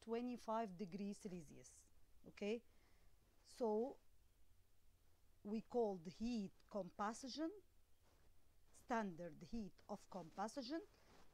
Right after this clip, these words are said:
We add last one, we add one mole of produced substance. يبقى we have three words mean the standard heat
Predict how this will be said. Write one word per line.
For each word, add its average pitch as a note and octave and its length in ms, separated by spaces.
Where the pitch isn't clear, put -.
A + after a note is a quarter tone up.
We G#3 220
add C4 260
last A3 440
one, B3 360
we G3 240
add A3 280
one C4 300
mole B3+ 460
of G#3+ 140
produced G#3 840
substance. - 960
يبقى E3 320
we G3+ 140
have G#3+ 280
three A3 320
words A#3 580
mean A#3 420
the G#3 80
standard A#3 560
heat G3+ 460